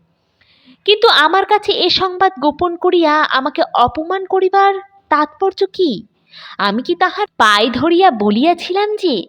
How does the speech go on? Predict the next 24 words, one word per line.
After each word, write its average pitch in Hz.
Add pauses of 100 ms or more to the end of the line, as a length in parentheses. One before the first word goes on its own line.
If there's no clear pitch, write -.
(160)
এমন 240
কাজ 254
করিলে 302
আমি 277
বুক 262
ফাটিয়া 262
মরিব? 302 (840)
পুরুষদের 392
বিশ্বাস 320
করিবার 349 (160)
জো 226
নাই। 175 (580)
পৃথিবীতে 349 (140)
আমি 277
একটিমাত্র 330
পুরুষ 254
দেখিয়াছি 190 (360)
এবং 226 (180)
এক 247
মুহূর্তে 254
সমস্ত 262
জ্ঞান 185
লাভ 185 (140)
করিয়াছি। 175